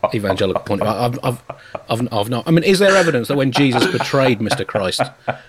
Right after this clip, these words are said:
with a kiss, there, there was a chocolate egg exchanged between their mouths? Do we not? I mean, is this why people get so upset by it?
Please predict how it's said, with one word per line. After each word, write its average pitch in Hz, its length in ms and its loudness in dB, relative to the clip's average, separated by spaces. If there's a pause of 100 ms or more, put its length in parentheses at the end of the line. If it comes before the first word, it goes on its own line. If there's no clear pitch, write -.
(160)
with 123 380 2
a - 40 -8
kiss, - 400 -4
there, 107 180 -2
there 110 180 -4
was 107 220 0
a 98 60 -4
chocolate - 400 -4
egg 98 180 -4
exchanged - 760 -4 (280)
between 95 300 -6
their 95 120 -4
mouths? 101 320 -2
Do - 80 -6
we 104 80 0
not? 104 100 -2
I - 40 -6
mean, 107 100 -2
is 107 100 -2
this 120 160 -2
why 110 160 0
people 508 160 2 (120)
get - 140 2
so - 120 2
upset - 420 2
by - 380 -8
it? - 20 -14